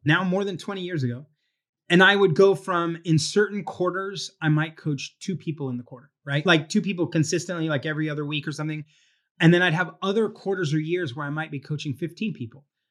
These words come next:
And so it would fluctuate depending on what job I was in, depending on how much time I needed to give it, et cetera. But I've been doing it nonstop for more than twenty years. And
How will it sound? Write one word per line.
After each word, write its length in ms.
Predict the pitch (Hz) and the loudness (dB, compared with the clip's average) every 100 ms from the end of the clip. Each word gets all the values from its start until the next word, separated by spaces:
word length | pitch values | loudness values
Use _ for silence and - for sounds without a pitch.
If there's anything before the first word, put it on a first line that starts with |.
| _ - | _ 2
And 200 | 170 165 | 4 6
so 160 | 196 185 | 4 4
it 20 | |
would 140 | 180 160 | 0 0
fluctuate 340 | 233 226 214 | 0 4 4
depending 400 | 165 - 240 240 | 2 2 2 4
on 160 | 196 165 | 4 2
what 180 | 185 151 | 2 0
job 240 | 185 180 | -4 -2
I 80 | 175 | -2
was 160 | 156 | -2
in, 200 | 175 170 | -2 -2
depending 240 | 170 180 175 | -4 -4 -6
on 80 | 127 | -4
how 140 | 175 | -2
much 380 | 175 156 - - | -4 -6 -10 -10
time 260 | - 175 170 | -2 -2 0
I 60 | 160 | -2
needed 220 | 165 151 | -2 -4
to 40 | |
give 220 | 139 156 | -4 -4
it, 160 | 160 160 147 | -4 -8 -10
et 100 | - | -6
cetera. 480 | 160 160 165 165 - | -6 -4 -6 -10 -6
But 180 | 139 185 | 2 4
I've 140 | 202 | 4
been 160 | 202 180 | 2 0
doing 220 | 185 214 | 0 -2
it 100 | 202 | 2
nonstop 800 | 151 160 185 170 - 185 135 _ | 6 6 4 -2 -4 -4 -6 _
for 140 | - 151 | -2 2
more 200 | 160 175 | 2 0
than 140 | - | -6
twenty 240 | - 165 | -8 -6
years. 520 | 156 156 120 127 - _ - | -4 -4 -4 -6 -12 _ 4
And 420 | 160 151 156 | 6 6 2